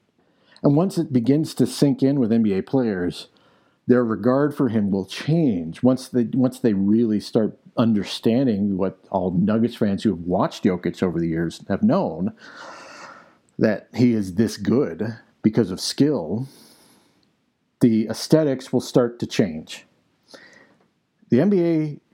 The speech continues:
you know, casual fan is, uh, they may never come on, on, aboard with Jokic. They may never do it,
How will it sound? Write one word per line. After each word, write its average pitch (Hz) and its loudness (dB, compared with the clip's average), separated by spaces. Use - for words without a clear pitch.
you 139 0
know, 101 -2
casual 120 2
fan 117 0
is, 113 -2
uh, 131 -2
they 120 2
may 120 2
never 107 2
come 107 0
on, 90 -6
on, 95 0
aboard 95 0
with 82 -6
Jokic. 82 -4
They 117 4
may 135 4
never 147 0
do 98 -6
it, - -14